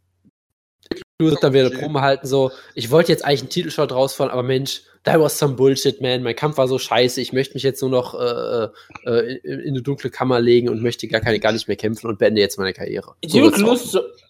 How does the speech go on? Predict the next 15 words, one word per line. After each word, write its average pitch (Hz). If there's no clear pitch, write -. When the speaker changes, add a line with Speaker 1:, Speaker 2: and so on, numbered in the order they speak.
Speaker 3:
Derrick 226
Lewis 202
sollte 175
es 156
einfach 170
genauso 160
machen 151
wie 151
Islam 147
Makhachev 147
und 147
sollte 143
einfach, 147
äh, 151
Floyd 147